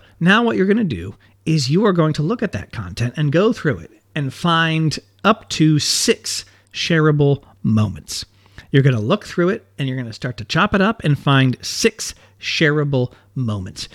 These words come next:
Maybe they're quotes from your blog post that stand pretty well on their own, are intriguing. They showcase your knowledge, or they talk about who you are,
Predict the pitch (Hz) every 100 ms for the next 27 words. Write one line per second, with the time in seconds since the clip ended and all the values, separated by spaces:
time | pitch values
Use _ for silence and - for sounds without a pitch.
0 | - - 143 123 120 117 117 117 113 -
1 | 165 - - 156 143 131 139 147 151 160
2 | 220 - 104 - - 139 143 - 160 147
3 | 131 135 151 147 139 123 120 147 170 139
4 | 101 95 101 147 151 170 233 165 - 127
5 | 117 - 120 - 123 107 107 139 202 175
6 | 107 104 135 127 131 135 - - 110 87
7 | 87 101 151